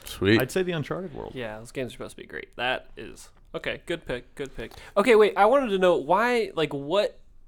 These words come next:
Speaker 3: do you feel like is different in G T A than real life? Like, what, where would you go different, I guess?
Speaker 1: Cars can just smash into buildings.
Speaker 2: <laughs> Um, well, that's why I said I had to flip a coin. I think I would
Speaker 3: Uh-huh.
Speaker 2: go with the Uncharted world.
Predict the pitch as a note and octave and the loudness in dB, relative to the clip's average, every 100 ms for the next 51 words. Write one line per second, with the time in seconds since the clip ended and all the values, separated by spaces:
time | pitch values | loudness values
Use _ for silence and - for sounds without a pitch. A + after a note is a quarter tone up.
0 | - B2 D3+ C#3+ D#3 F#3 E3 C3+ B2 D#3+ | -18 -16 -12 -6 -4 -2 -4 -4 -4 -4
1 | E3 D3+ - D3 C3+ B2+ D3 C3+ C3+ C3+ | -2 -4 -6 -6 -6 -4 -6 -6 -2 0
2 | C3 B2+ B2 B2 A#2 - - - C3+ C#3 | 0 0 -4 -4 -10 -14 -18 -12 -4 -2
3 | C3 C3 B2+ C3+ C#3 D3+ - - - - | 0 -2 -2 -6 -2 -2 -4 -12 -20 -20
4 | - - - C3 C3+ C#3+ C#3 B2+ B2+ C3 | -20 -20 -18 -10 -4 -4 -4 -6 -10 -10
5 | B2+ B2 A2 - - - - - - - | -10 -10 -10 -12 -14 -14 -14 -14 -16 -20
6 | - - - - A2+ A2 - A2+ A2 - | -20 -20 -16 6 10 10 8 4 2 2
7 | G2 G2 A2 G2 G#2+ A#2+ - - - - | 4 4 0 2 2 2 -4 -10 -18 -20
8 | - - - - - - E3+ C#3 D3 D#3 | -20 -20 -20 -16 -14 -8 -4 4 6 8
9 | D3+ D3 D3 C3+ G#2 - - - C#3 D3 | 8 6 4 0 -4 -12 -20 -2 6 8
10 | D3 D3 B2+ A2 G2+ - - - - - | 8 4 2 0 -12 -20 -20 -20 -14 -2
11 | C#3 A2+ A2 A#2 - - G#2+ G#2+ G2+ - | 0 2 2 0 -8 -8 -4 -4 -4 -6
12 | - - A2 G2 F#2+ B2 A2+ E3 C#3 B2 | -10 -8 -6 -4 -2 0 2 2 4 2
13 | G#2+ A2+ G#2+ A2+ F#2+ - G#2+ G#2 F2+ F2 | 2 0 0 -2 -4 0 2 2 -2 -4
14 | F2 | -6